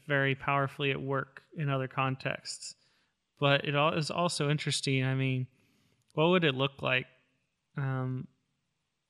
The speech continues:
globally if we were more keyed into, um, the historic nature of the church? And I think persecuted Christians are. They've seen their precedents before them,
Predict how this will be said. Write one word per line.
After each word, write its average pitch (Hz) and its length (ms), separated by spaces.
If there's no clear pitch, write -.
globally 135 760
if - 420
we 147 360
were 135 260
more 135 580
keyed 139 320
into, 123 880
um, 123 380
the 127 100
historic 127 600
nature 127 280
of 139 80
the 131 60
church? 135 360
And 160 100
I 151 60
think 190 260
persecuted 151 640
Christians 127 420
are. 139 400
They've 135 240
seen 156 460
their 127 100
precedents 131 580
before 139 440
them, 120 280